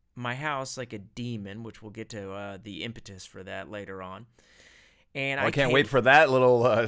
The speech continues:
Speaker 2: <laughs> gem.
Speaker 1: for that little nugget, um, <laughs> came across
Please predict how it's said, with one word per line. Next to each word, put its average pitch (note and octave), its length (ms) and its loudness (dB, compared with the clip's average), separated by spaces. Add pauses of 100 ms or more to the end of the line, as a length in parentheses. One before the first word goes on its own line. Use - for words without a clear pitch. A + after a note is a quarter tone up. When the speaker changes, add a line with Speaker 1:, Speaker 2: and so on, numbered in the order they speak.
Speaker 2:
<laughs> A#2+ 100 -8
gem. A2 340 0
Speaker 1:
for E3+ 220 -8
that F#3+ 300 -2
little D3+ 200 -8
nugget, G#2+ 460 -12 (580)
um, C3 440 -2 (140)
<laughs> - 120 -20
came A#3+ 280 -2
across C3+ 800 -2